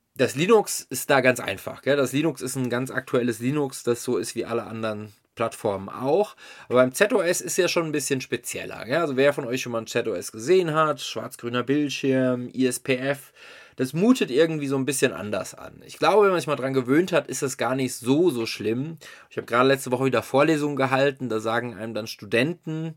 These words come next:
im Jahre zwanzig vierundzwanzig, dass sie so als Lieblingseditor lieber Nano nutzen oder V I, manche sogar Emacs. Kann ich jetzt persönlich gar nicht nachvollziehen. Emacs war für mich immer ganz fürchterlich. Aber eigentlich gar nicht so viel anders als ein I S P F Editor.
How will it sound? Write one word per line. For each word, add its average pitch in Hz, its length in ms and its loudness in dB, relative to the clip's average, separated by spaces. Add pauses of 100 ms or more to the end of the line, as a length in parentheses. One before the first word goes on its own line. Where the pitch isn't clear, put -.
im 127 220 -2
Jahre 127 320 2
zwanzig 113 400 -8
vierundzwanzig, 123 1040 -4 (400)
dass 110 200 -2
sie 117 140 -2
so 110 240 2
als 101 180 -2
Lieblingseditor 113 720 -4
lieber 101 220 -4
Nano 123 300 2
nutzen 110 480 -6
oder 87 260 -4
V 101 40 -12
I, 113 680 -4
manche 104 260 -8
sogar 101 240 -4
Emacs. 127 720 -4 (240)
Kann 110 180 -12
ich 101 120 -6
jetzt 107 160 -4
persönlich 104 360 -6
gar 127 120 0
nicht 135 160 -6
nachvollziehen. 117 640 -4
Emacs 95 400 -12
war - 100 -12
für - 80 -16
mich 104 160 -14
immer 90 140 -14
ganz 107 160 -14
fürchterlich. 117 680 -4 (380)
Aber 120 240 0
eigentlich 165 460 2
gar 160 160 0
nicht 180 100 2
so 156 100 0
viel 131 180 -2
anders 131 680 2
als 120 260 -4
ein 120 120 -8
I 120 80 0
S 120 100 0
P 117 140 -2
F 110 160 -6
Editor. 98 480 -14